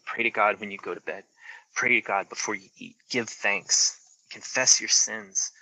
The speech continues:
Realize where you fall short and dedicate your life each day to being that knight or shield maiden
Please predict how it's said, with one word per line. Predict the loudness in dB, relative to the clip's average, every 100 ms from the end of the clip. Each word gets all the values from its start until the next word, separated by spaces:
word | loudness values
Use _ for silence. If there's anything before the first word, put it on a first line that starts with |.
| -20 -18
Realize | -4 0 2 2 0 -2 -4 -4 -6
where | -8
you | -8
fall | -6 -4 -2
short | 0 0 -2 -8 _ -20 -20 _ -20
and | -6
dedicate | 0 0 0 -6 -6
your | -6 -4
life | -2 -2 -6 -14
each | -6 -2 0
day | 2 2 2 -4 _ _ _ _ _ _ _ -4
to | -2
being | 2 2 2 0
that | -2
knight | 0 0 0 0 -4 -4 -12 -18 _
or | -2
shield | 2 2 0 -4 -4
maiden | -8 -8 -14